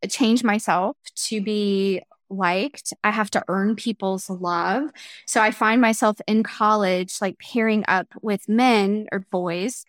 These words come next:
who are not available. They're not, like, they're available enough to make it confusing for me,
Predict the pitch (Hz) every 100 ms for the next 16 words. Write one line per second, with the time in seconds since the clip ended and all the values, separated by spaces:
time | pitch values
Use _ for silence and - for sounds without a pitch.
0 | - _ _ - 240 220 214 202 202 196
1 | 190 190 190 196 208 214 233 - - 208
2 | 240 381 202 190 127 175 208 240 240 240
3 | 254 226 208 - - _ - 202 214 214
4 | - 214 226 254 247 233 - 220 196 220
5 | 370 - - - - 214 208 - 220 202
6 | 202 214 220 208 208 190 180 185 277